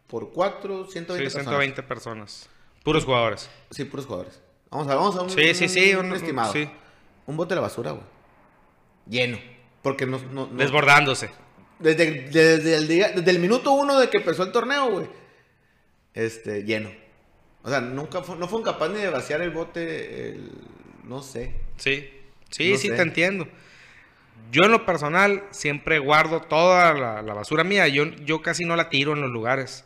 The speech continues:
Speaker 2: La guardo, me la, la, lo mío, ¿no?
Speaker 1: Ajá, lo tuyo.
Speaker 2: Me lo llevo al carro y
Speaker 1: Ya lo
Speaker 2: para
Speaker 1: tengo.
Speaker 2: eso utilizo las... Las,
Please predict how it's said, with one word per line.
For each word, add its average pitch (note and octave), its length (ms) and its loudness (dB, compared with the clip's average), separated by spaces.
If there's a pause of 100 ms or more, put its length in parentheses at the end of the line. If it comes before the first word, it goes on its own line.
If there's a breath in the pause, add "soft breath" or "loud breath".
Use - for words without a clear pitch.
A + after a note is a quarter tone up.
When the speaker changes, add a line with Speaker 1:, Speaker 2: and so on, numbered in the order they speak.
(140)
Speaker 2:
La G#2 100 -6
guardo, F#3 540 4 (140)
me A2+ 160 -8
la, A2+ 120 -4
la, A2 200 -8
lo A2 180 -6
mío, D#3 280 4
¿no? D3+ 180 0
Speaker 1:
Ajá, E3 160 -4
lo C3 80 -4
tuyo. D3 240 -8 (280)
Speaker 2:
Me A2+ 100 -8
lo A#2 60 -2
llevo C#3+ 180 2
al D#3 100 0
carro G#3+ 460 4 (520)
y C3 280 2
Speaker 1:
Ya C3+ 120 0
lo D#3+ 80 -4
Speaker 2:
para D3 180 8
Speaker 1:
tengo. D#3+ 80 10
Speaker 2:
eso F#3+ 120 0
utilizo F3 640 2 (360 loud breath)
las... C3 440 2
Las, B2 720 -2